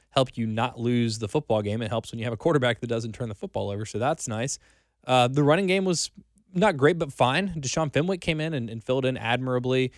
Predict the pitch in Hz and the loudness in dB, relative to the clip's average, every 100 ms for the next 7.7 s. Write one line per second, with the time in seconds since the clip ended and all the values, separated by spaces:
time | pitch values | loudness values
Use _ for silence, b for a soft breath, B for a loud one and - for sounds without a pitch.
0 | b b 117 - 131 117 135 135 139 127 | b b -4 0 0 0 -2 -2 0 0
1 | 127 127 123 117 123 120 117 101 120 113 | 0 -2 -2 -2 0 0 0 -2 -4 -2
2 | 110 123 - 120 113 b b b 104 113 | 0 -2 -2 -4 -4 b b b -8 -4
3 | 101 135 139 120 113 143 143 135 131 120 | 0 2 4 4 4 4 4 2 0 0
4 | 117 - 117 127 120 101 117 123 117 117 | 0 -4 -6 -4 -4 -2 0 2 2 -2
5 | 113 110 107 - 107 117 110 104 110 107 | -2 -4 -6 -6 -6 -4 -2 -2 -4 -4
6 | - 110 104 123 113 107 113 107 123 120 | -4 -4 -4 -4 -4 -6 -8 -4 -2 -2
7 | 113 107 127 127 214 165 | -2 0 -2 0 2 0